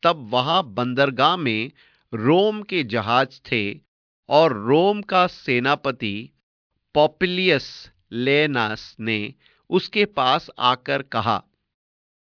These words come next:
"रोम की सीनेट ने ये आज्ञा दी है कि तुम अपनी सेना के साथ वापस घर जाओ।" और उसने कहा, "मैं अपने लोगों से सलाह करूंगा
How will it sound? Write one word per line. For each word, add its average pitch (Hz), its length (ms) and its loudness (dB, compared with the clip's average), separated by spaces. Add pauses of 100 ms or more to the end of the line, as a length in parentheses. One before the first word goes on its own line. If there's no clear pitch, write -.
(160)
"रोम 190 460 2
की 226 220 -8
सीनेट 156 580 -2
ने 147 180 0
ये 180 300 -2 (140)
आज्ञा 127 480 0
दी 123 340 -2
है 117 220 0
कि 165 200 -4
तुम 196 360 -6
अपनी 160 420 -4
सेना 135 420 -2
के 156 220 -6
साथ 120 460 0 (500)
वापस 131 640 -2
घर 113 260 -4
जाओ।" 101 360 -6 (760)
और 117 180 0
उसने 143 340 -6
कहा, 113 420 -2 (560)
"मैं 131 280 2
अपने 147 320 0
लोगों 127 380 2
से 165 240 -4
सलाह 117 440 0
करूंगा 165 580 -2